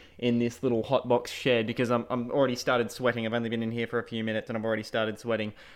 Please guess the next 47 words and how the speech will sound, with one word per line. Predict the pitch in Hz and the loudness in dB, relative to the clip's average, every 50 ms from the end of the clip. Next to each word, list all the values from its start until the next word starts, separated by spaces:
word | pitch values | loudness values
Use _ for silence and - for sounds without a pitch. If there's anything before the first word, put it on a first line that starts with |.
| - | -18
So | - - 139 127 123 123 - - | 0 4 6 8 8 6 4 2
I'm | 131 135 147 | 0 2 4
gonna | 180 175 | 4 6
be, | 151 147 147 143 - - _ _ - - | 6 4 2 0 -2 -10 _ _ -4 0
I | 135 | 2
wanna | 147 165 170 | 4 4 4
try | 160 175 160 151 | 4 4 4 4
and | 147 143 | 4 4
be | 139 135 131 131 - - - - 156 - | 4 4 2 2 -2 -4 -8 -12 -12 2
quick, | - 196 226 214 - - - - | 4 6 6 6 4 -4 -14 0
but | - 147 143 - - | 4 4 4 6 6
I | 135 | 4
wanna | 131 139 139 139 | 6 6 4 4
say | 139 - 135 131 | 2 2 2 4
a | 127 127 | 4 4
lot | 127 123 123 | 4 4 4
about | 120 120 113 - - | 4 2 2 2 0
this | 113 - | -4 -4
movie. | 127 117 113 110 110 107 - - - - | -2 -2 0 0 -2 -2 -4 -8 -14 -14
So | - - 170 170 170 170 170 170 - | -2 2 4 4 6 8 8 8 8
on | 165 165 | 8 6
this | 170 196 196 - 196 | 6 4 6 6 6
episode, | 175 151 160 156 - 165 156 156 151 151 147 139 - | 6 6 2 4 6 8 8 8 8 8 6 4 6
I | 139 139 143 | 6 8 8
will | 143 143 139 | 8 8 6
be | 131 127 135 135 131 | 6 4 4 4 4
doing | 123 131 127 127 127 127 120 | 4 2 2 2 2 2 2
a | 123 123 | 4 4
review | 123 120 110 117 117 117 120 117 120 117 - | 4 4 2 2 2 4 4 4 4 2 4
of | 120 117 113 113 110 110 110 | 6 8 8 8 8 4 2
the | 123 113 | 2 0
Australian | 113 - - - 143 143 147 139 131 127 - | 0 0 2 2 4 4 6 4 4 4 4
Oscar | - 127 123 - - 139 | 4 4 4 4 0 -2
contender, | 120 - 123 120 - 127 123 117 113 110 110 110 110 - - | -2 0 -2 -2 -2 -2 -2 0 2 2 4 4 2 0 -2
Lion. | - 107 107 107 107 104 104 107 104 101 101 98 98 101 - - - - - - - | -6 -4 -2 0 0 2 2 0 0 -2 -4 -6 -8 -10 -12 -14 -14 -14 -12 -8 -2
Lion | 131 135 147 170 180 175 175 170 160 | 2 4 6 6 6 6 6 4 2
tells | 156 - 160 147 147 147 143 131 | 2 4 4 6 6 6 4 2
the | 127 127 127 | 2 0 2
incredible | 123 123 123 - 143 139 139 139 131 135 131 127 | 2 0 0 0 0 2 2 2 2 2 0 2
life | 123 123 123 123 123 | 2 2 2 0 0
story | - - - 127 120 117 117 113 113 113 110 - | -4 -6 -2 0 2 2 2 2 0 0 -2 0
of | 117 120 113 - | -2 -2 -2 -2
Saru | - - 123 117 117 123 123 120 110 | -2 -2 0 0 2 2 2 0 2
Briley, | 101 120 113 110 110 107 107 107 107 107 107 - - - | 2 2 4 4 4 2 0 0 -2 -4 -4 -6 -6 -4
and | 117 117 117 110 | -2 -2 0 0
the | 113 110 | -2 -4
film | - 143 139 135 135 131 | -2 -2 0 2 2 0